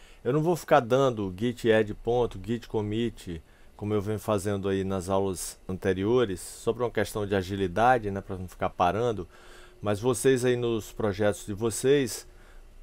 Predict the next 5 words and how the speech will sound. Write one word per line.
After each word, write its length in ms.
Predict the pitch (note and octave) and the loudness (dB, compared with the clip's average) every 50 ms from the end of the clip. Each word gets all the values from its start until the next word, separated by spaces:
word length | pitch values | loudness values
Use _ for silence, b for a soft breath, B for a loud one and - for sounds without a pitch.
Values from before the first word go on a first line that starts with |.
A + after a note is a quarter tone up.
| - - - | -18 -16 -10
é, 640 | G2+ G#2 G#2 G#2+ G#2 G2+ G2+ G2 G2 F#2+ F#2 F#2 F2+ | -6 -2 0 0 2 2 2 2 0 0 0 -2 -4
seria 300 | - - A2 G#2+ A#2 A#2+ | -4 -4 0 2 4 4
legal 320 | B2+ A#2+ G#2+ A#2+ A#2 A2+ | 4 4 6 6 4 4
vocês 580 | G#2 - - A#2+ B2 B2 A#2 - - - - - - | 4 0 2 4 4 4 2 0 -6 -10 -10 -12 -6
colocarem 760 | - A#2+ A#2 A2+ G#2 - - A2+ A2 A2+ A2+ A#2 A#2+ A#2 G#2+ | 0 4 4 4 4 4 4 6 6 6 4 4 0 -2 -6